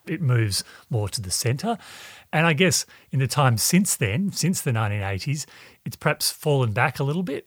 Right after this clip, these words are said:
And I guess a new, s-, more powerful sort of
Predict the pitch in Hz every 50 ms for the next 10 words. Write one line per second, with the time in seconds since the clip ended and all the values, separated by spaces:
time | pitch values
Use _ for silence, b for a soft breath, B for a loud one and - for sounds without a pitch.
0 | _ - 131 127 120 120 120 - - 127 117 123 117 - - - - - 131 113
1 | 120 120 127 127 127 123 120 113 110 B B B B B B - - - - -
2 | 135 113 - - - 131 123 117 - - 147 123 - 139 110 104 113